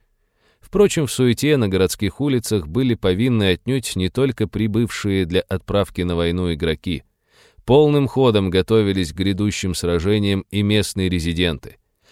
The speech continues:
Кто-то намеревался урвать малую талику опыта – кто-то обеспечивал бойцов снаряжением, амуницией, расходными материалами, а в представительстве создателей големов клепали одного искусственного воина за другим.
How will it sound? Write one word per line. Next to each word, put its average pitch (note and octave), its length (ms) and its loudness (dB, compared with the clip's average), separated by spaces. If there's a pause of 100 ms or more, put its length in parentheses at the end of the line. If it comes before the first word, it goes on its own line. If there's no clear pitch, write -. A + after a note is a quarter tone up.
(140)
Кто-то F#2 340 2
намеревался F2+ 640 2
урвать E2+ 460 2
малую E2+ 420 0
талику F2 600 -2
опыта – F#2+ 520 -2 (260)
кто-то A#2 340 2
обеспечивал G2+ 800 -2
бойцов F#2+ 560 -2
снаряжением, F2+ 800 -2 (140)
амуницией, G2+ 720 0
расходными F2+ 560 0
материалами, F2+ 720 0 (100)
а G#2 140 -2
в - 80 -10
представительстве A2 880 0
создателей F2+ 640 -2
големов G#2 580 -2
клепали B2+ 460 2
одного G#2 420 2
искусственного F2 680 -2
воина D2+ 360 -2
за C2+ 140 -10
другим. G#1 480 -16